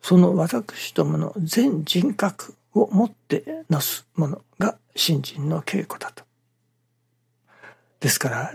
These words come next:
師匠のその全人格をもって師匠はけ-、信心の稽古をしておられる。その全部を、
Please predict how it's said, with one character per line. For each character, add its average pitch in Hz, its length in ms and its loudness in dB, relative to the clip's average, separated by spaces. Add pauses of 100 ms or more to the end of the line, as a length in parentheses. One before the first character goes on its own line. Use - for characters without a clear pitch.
師 - 240 4
匠 190 340 4
の - 380 -2
そ 175 160 4
の 185 260 6 (1040)
全 208 460 4
人 208 300 4
格 - 480 0
を 208 40 4
も 247 180 -2
っ - 40 -6 (180)
て - 260 -6
師 - 180 -2
匠 143 280 -2
は 151 220 -8 (240)
け-、 151 260 0 (320)
信 139 280 4
心 127 200 -4
の 135 140 -2
稽 147 260 -2
古 190 180 -6
を - 20 -6
し - 100 -6
て - 100 -6
お 151 60 -2
ら 175 140 -6
れ 196 80 -8
る。 - 140 -14 (640)
そ - 160 4
の 180 180 8 (160)
全 233 520 4
部 233 120 2
を、 - 220 2